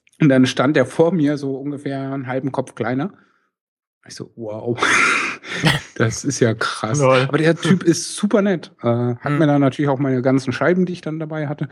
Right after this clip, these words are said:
Speaker 1: äh, die ich dann logischerweise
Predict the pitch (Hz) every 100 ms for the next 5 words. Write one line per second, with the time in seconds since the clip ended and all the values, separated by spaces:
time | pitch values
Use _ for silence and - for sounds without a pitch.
0 | - - - - - _ - 143 139 139
1 | 139 139 - - 123 - 120 117 117 _
2 | _ _ _ _ 120 113 110 110 107 110